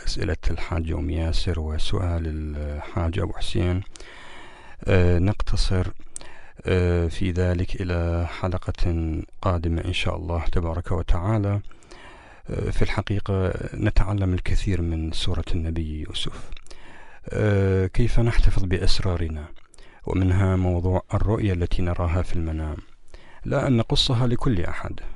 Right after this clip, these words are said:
فقد يكون إنشاء، إفشاؤها أحيانًا سببًا في تعرض مستقبلنا إلى الخطر أو الفشل مثلًا. نتعلم، آه، منها أن الحسد يمكن أن يدفع الإنسان أحيانًا إلى قتل أخيه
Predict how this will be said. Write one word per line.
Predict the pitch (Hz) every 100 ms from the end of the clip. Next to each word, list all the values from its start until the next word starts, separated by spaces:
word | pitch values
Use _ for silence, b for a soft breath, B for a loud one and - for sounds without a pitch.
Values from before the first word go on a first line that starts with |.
| B B B -
فقد | 104 - 92
يكون | 90 - 98 90
إنشاء، | 87 - 95 -
إفشاؤها | - - 127 - 98 101 104 B B B -
أحيانًا | 90 104 101 98 92
سببًا | 90 104 95 90 90
في | 85 90
تعرض | - 92 90 87
مستقبلنا | 82 82 - - 90 85 82 80 80
إلى | 90 82 82 82 - -
الخطر | 95 85 82 - - - - - - 87 85 85
أو | 82
الفشل | 80 - - 80 80
مثلًا. | 80 78 - - B B B B B B
نتعلم، | 117 117 110 135 127 123 - 117
آه، | 110 107 107
منها | 120 117 113 110
أن | 117 110
الحسد | 107 120 - 110 104
يمكن | 113 - 110
أن | 104
يدفع | 98 98 - 92
الإنسان | 92 92 - 104 95
أحيانًا | - - 101 95 92
إلى | 92 95 85
قتل | - 92 -
أخيه | 87 - - 82